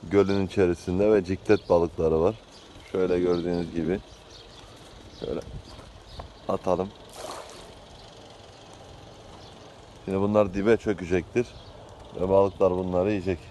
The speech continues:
Görüyorsunuz, bir hareketlenme var gölün içerisinde. Şu anda eminim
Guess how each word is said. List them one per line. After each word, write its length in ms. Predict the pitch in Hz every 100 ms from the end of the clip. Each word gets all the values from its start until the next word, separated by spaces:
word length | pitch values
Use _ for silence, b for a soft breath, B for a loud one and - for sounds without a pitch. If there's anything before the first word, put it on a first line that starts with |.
| - - - - - - - - - - - - - - - - - - - - - -
Görüyorsunuz, 600 | - 90 92 90 92 92 90
bir 80 |
hareketlenme 800 | 90 90 87 90 - 82 90 92 98
var 240 | 87 85 - - - - - - - - - - - - - - - - - - - - - - 95
gölün 320 | 95 95 92
içerisinde. 840 | 90 98 87 85 - 87 85 113 - - - - - - _ - - -
Şu 160 | 92
anda 340 | 90 92 90 92
eminim 340 | 98 98 104